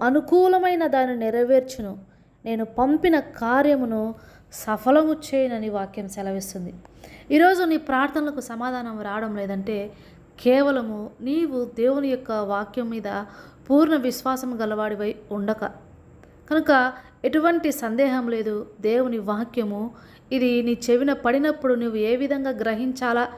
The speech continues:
అన్నదాన్ని బట్టి నీకు కార్యాలు జరుగుతాయి. నువ్వు ఏ విధంగా గ్రహిస్తున్నావు? దేవుడి వాక్యం నీకు చెప్పినప్పుడు చెప్తున్న వ్యక్తిని, మాట్లాడుతున్న వ్యక్తిని కాకుండా, దేవుడైన యెహోవా సెలవిచ్చుచున్నాడు,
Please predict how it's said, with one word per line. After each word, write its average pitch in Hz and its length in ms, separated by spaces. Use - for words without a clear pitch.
అన్నదాన్ని 294 480
బట్టి 311 220
నీకు 285 220
కార్యాలు 220 400
జరుగుతాయి. 196 500
నువ్వు 233 160
ఏ 226 120
విధంగా 269 300
గ్రహిస్తున్నావు? 240 1040
దేవుడి 330 280
వాక్యం 320 380
నీకు 247 180
చెప్పినప్పుడు 226 560
చెప్తున్న 254 360
వ్యక్తిని, 240 680
మాట్లాడుతున్న 262 600
వ్యక్తిని 226 360
కాకుండా, 208 640
దేవుడైన 277 460
యెహోవా 269 520
సెలవిచ్చుచున్నాడు, 247 920